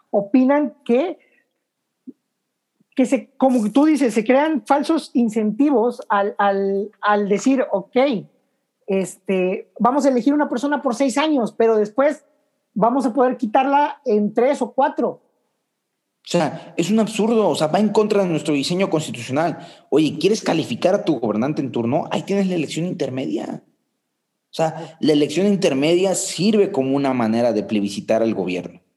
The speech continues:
Speaker 2: O
Speaker 1: Y
Speaker 2: sea
Speaker 1: controlarlo, porque si votas en contra
Speaker 2: Claro,
Speaker 1: y
Speaker 2: claro,
Speaker 1: tiene
Speaker 2: o sea,
Speaker 1: todo en
Speaker 2: dices
Speaker 1: contra, eh, tanto en el, en, en la, en el Congreso de Diputados como de los senadores,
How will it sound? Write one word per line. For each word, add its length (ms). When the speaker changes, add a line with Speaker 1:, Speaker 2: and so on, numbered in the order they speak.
Speaker 2:
O 120
Speaker 1:
Y 60
Speaker 2:
sea 140
Speaker 1:
controlarlo, 760
porque 240
si 160
votas 540
en 200
contra 240
Speaker 2:
Claro, 180
Speaker 1:
y 60
Speaker 2:
claro, 80
Speaker 1:
tiene 180
Speaker 2:
o 40
sea, 60
Speaker 1:
todo 200
en 100
Speaker 2:
dices 100
Speaker 1:
contra, 460
eh, 240
tanto 300
en 60
el, 300
en, 540
en 320
la, 120
en 200
el 60
Congreso 680
de 120
Diputados 600
como 240
de 60
los 100
senadores, 540